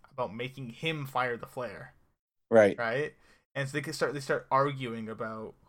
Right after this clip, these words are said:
Speaker 1: who's at fault. Mike blames Sawyer 'cause Sawyer pushed him to shoot the flare, and Sawyer, you know, th-, they were gonna find him anyway. I don't think he makes that argument yet that they were gonna
Speaker 2: No,
Speaker 1: find
Speaker 2: no.
Speaker 1: them anyway, but, you know, he kinda defends, you know,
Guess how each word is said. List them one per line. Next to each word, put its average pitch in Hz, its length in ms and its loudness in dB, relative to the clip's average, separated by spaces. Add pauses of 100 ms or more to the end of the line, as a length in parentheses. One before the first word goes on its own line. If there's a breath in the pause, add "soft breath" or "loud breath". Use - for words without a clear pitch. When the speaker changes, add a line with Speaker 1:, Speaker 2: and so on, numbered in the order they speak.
(120)
Speaker 1:
who's 180 360 -8
at 131 220 4
fault. 120 320 -4
Mike 127 240 -6
blames 127 320 -8
Sawyer 120 480 -6
'cause 123 260 -12
Sawyer 120 360 -6
pushed - 380 -10
him 120 220 -10
to - 280 -14
shoot - 220 -14
the 120 80 -8
flare, 123 420 -2
and 120 140 -10
Sawyer, 135 540 -4 (340)
you 123 60 -6
know, 113 240 -4 (840)
th-, - 120 -2 (180)
they 147 140 4
were 143 100 4
gonna 135 140 2
find 135 260 2
him 123 80 -4
anyway. 131 260 -2
I 139 60 6
don't 185 80 6
think 196 140 2
he 170 80 -2
makes 147 200 -2
that 135 120 2
argument 127 440 -2
yet 117 320 -4
that 135 120 -10
they 117 80 -6
were 113 100 -6
gonna 113 180 -8
Speaker 2:
No, 117 140 8
Speaker 1:
find 104 80 2
Speaker 2:
no. 101 80 2
Speaker 1:
them 113 160 -6
anyway, 143 520 -2
but, 127 240 0 (520)
you 156 120 -4
know, 139 80 2
he 139 100 2
kinda 160 180 6
defends, 151 440 0
you 139 80 -10
know, 101 140 -4